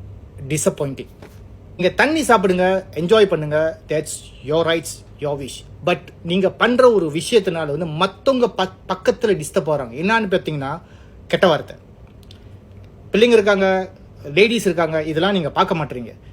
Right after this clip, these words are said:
கெட்ட வார்த்தை திட்டுறீங்க, நீங்க தான் ஹீரோ. They have become wild. தண்ணி போட்டோன்னே வைல்டா மாறிடுறாங்க. ஓகே, நீங்க அந்த மாதிரி இருந்தா நீங்க வந்து இண்டோர்ல தண்ணி அடிங்க.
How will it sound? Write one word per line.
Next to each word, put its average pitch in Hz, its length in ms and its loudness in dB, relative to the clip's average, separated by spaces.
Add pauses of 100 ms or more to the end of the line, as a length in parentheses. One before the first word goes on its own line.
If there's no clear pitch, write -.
(180)
கெட்ட 180 240 2
வார்த்தை 165 220 4
திட்டுறீங்க, 147 440 -6
நீங்க 170 280 0
தான் 175 160 0
ஹீரோ. 170 360 2 (540)
They 175 40 2
have 180 120 4
become 185 440 2
wild. 170 280 4 (160)
தண்ணி 233 280 2
போட்டோன்னே 202 400 2 (200)
வைல்டா 196 340 6
மாறிடுறாங்க. 139 520 -6 (380)
ஓகே, 196 300 -2 (220)
நீங்க 226 180 -2
அந்த 247 140 2
மாதிரி 269 220 6
இருந்தா 277 100 0
நீங்க 226 220 0
வந்து 226 180 0
இண்டோர்ல 240 300 6
தண்ணி 185 220 0
அடிங்க. 131 280 -4